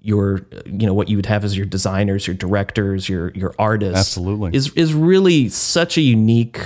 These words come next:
Speaker 1: um, blessing in so many ways. Like, you can't call up George Lucas and say, "Hey, do you wanna be on my
Speaker 2: <laughs> That's
Speaker 1: podcast?"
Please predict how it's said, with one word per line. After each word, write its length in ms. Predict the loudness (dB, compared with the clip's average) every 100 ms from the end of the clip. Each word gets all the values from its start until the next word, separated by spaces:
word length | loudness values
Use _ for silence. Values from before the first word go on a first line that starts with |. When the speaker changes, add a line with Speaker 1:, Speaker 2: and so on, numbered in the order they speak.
| -12 -10
Speaker 1:
um, 460 | -6 -4 -4 -4 -6 -8 _ -6
blessing 500 | -4 -2 0 0 2
in 80 | 0
so 180 | 0 0
many 200 | 0 2
ways. 420 | 2 2 0 0
Like, 220 | 0 -2 -8 -20 -10
you 80 | -6
can't 260 | 0 0 0
call 260 | 0 2 2
up 160 | 2
George 300 | 0 0 2
Lucas 360 | 2 2 0 -2
and 100 | -2
say, 140 | -2
"Hey, 200 | -2 0
do 60 | 0
you 60 |
wanna 140 | 0 2
be 120 | 2
on 60 | 2
my 100 | 2
Speaker 2:
<laughs> 0 |
That's 120 | 0
Speaker 1:
podcast?" 260 | 0 -2